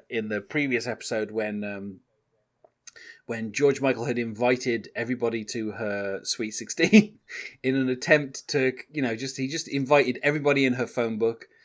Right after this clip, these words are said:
Uh, of course, Ron Howard makes a joke about how, you know, some people just weren't available that night. Um, obviously <laughs> suggesting that he got an invite to Maybe's, uh, Sweet Sixteen. And, you know, Mort Myers here, um, played by Jeff Garlin,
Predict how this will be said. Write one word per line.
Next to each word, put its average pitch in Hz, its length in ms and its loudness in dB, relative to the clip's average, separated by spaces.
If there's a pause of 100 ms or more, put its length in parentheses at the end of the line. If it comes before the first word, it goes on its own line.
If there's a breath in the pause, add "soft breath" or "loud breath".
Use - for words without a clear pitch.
(220 soft breath)
Uh, 107 220 -6
of - 140 -12
course, 165 200 0
Ron 156 180 4
Howard 143 280 6
makes 127 240 2
a 120 40 -10
joke 123 280 2
about 110 260 -2
how, 110 120 -4
you 113 160 -4
know, 101 100 -6
some 120 220 -4
people 110 240 -4
just 104 220 -8
weren't 107 180 -4
available 104 420 -2
that 95 160 -6
night. 104 320 -8 (540 soft breath)
Um, 98 380 -10
obviously 107 260 -12
<laughs> - 100 -8
suggesting 117 520 -4
that 156 140 2
he 151 160 0
got 139 200 0
an 123 80 -2
invite 120 420 0
to 131 100 -4
Maybe's, 123 520 -2 (460 loud breath)
uh, 120 320 -2
Sweet 123 220 -4
Sixteen. 190 540 2 (360 soft breath)
And, 185 480 4 (220)
you 180 160 -2
know, 143 140 4
Mort 160 320 6
Myers 139 340 6
here, 120 440 4
um, 110 400 -2
played 170 180 2
by 135 120 4
Jeff 107 240 0
Garlin, 98 420 -2